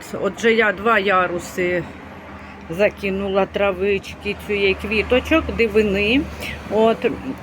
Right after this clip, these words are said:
і я буду ще, це я сушу поки на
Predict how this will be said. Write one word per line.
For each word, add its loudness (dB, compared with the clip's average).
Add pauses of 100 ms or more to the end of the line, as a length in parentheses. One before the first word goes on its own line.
і 2 (360)
я 2
буду 2
ще, 2 (1500)
це 4
я 2
сушу -4 (100)
поки 0 (120)
на 0